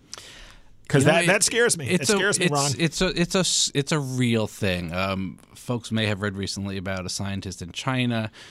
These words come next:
Speaker 2: who went in using the crispr technology, crispr Cas nine technology, and, um, attempted to, it remains to be seen whether it was successful, attempted to, um,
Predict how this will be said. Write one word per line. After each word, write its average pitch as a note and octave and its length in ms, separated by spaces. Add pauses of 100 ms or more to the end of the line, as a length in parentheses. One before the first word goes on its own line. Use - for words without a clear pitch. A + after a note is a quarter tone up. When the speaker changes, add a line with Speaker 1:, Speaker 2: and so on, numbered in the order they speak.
(200)
Speaker 2:
who - 220
went G#2 380
in G2 560
using G2 340
the F#2+ 80
crispr G2+ 360
technology, G2 840
crispr - 320
Cas F#2+ 180
nine G2+ 160
technology, G2 640
and, G2 400
um, F#2+ 400 (1300)
attempted B2 540
to, G#2 260
it G#2+ 140
remains G#2 340
to G2+ 60
be F#2+ 100
seen G2 260
whether F#2+ 220
it - 20
was F#2+ 100
successful, G2+ 520
attempted A2+ 600
to, G2+ 600
um, F#2+ 540